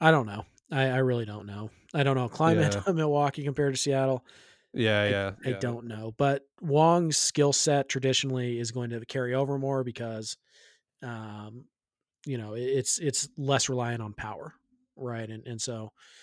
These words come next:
Speaker 1: you don't have to worry about T-Mobile sapping Colton Wong's power.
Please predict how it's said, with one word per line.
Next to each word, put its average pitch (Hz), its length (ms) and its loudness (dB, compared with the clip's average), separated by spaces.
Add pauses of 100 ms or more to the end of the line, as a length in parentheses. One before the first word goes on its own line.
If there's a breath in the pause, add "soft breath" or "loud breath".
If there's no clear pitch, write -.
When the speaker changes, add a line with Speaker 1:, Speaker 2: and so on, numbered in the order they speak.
(120)
Speaker 1:
you 143 80 0
don't 156 80 8
have 147 80 6
to 139 60 2
worry 139 140 4
about 127 180 0
T-Mobile 123 420 -2
sapping 123 520 0
Colton 123 280 -4
Wong's 117 400 -4
power. 123 420 -8